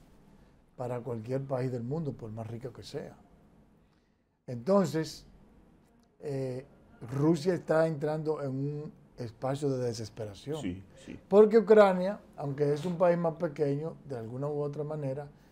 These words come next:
Speaker 1: está recibiendo el apoyo de grandes potencias. Está Estados Unidos, la Unión Europea ha estado del lado de, de Ucrania, en la causa ucraniana, y de una u otra manera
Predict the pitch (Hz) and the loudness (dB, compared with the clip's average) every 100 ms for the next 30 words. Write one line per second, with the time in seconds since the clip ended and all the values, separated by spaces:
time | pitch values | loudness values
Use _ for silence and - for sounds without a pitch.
0 | - - 120 135 135 143 143 139 147 143 | -18 -14 -8 -6 -4 -2 -2 0 -2 -2
1 | 143 139 143 139 120 123 123 107 104 - | -2 0 -2 -4 -6 -8 -8 -10 -10 -6
2 | 208 139 - - - - - - - - | -6 -6 -16 -20 -20 -20 -20 -20 -20 -20
3 | 110 123 113 123 113 113 131 165 151 139 | -14 -12 -8 -8 -8 -10 -8 -8 -10 -12
4 | 127 - - - - - 131 143 165 156 | -14 -20 -20 -20 -18 -10 -4 -2 0 0
5 | 147 170 190 170 - - - - - 151 | 4 4 4 2 -6 -20 -20 -20 -6 -4
6 | 151 170 160 165 143 135 156 151 143 139 | -2 4 6 6 2 0 2 2 2 0
7 | 135 - 143 139 143 160 151 147 151 - | -2 -8 -6 -4 0 2 2 -2 -10 -14
8 | - 139 117 139 131 156 156 156 147 143 | -14 -12 -10 -8 -6 -4 -4 -4 -4 -6
9 | 143 143 135 147 175 170 165 160 160 156 | -2 0 0 0 0 0 -2 -2 -2 -2
10 | 143 139 | -4 -6